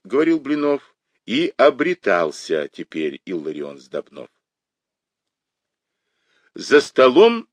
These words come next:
в комнатушке увидел двух, не сказать чубатых, но давно не стриженных мужчин в военных френчах, которые шумно выясняли какой-то вопрос, а за ними в углу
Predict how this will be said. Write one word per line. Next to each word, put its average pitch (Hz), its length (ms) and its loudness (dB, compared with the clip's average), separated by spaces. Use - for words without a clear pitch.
в - 160 -14
комнатушке 120 1040 -2
увидел 165 640 -8
двух, - 640 -14
не 101 120 -6
сказать 160 460 2
чубатых, 104 800 0
но 143 200 2
давно 185 360 2
не 196 160 -2
стриженных 95 800 -8
мужчин 147 640 -6
в 80 200 -16
военных 113 800 2
френчах, 156 800 -4
которые 78 440 -6
шумно 120 560 0
выясняли 85 540 -6
какой-то - 400 -6
вопрос, 104 640 -4
а 117 140 4
за 107 180 2
ними 220 320 0
в 202 100 -2
углу 185 440 0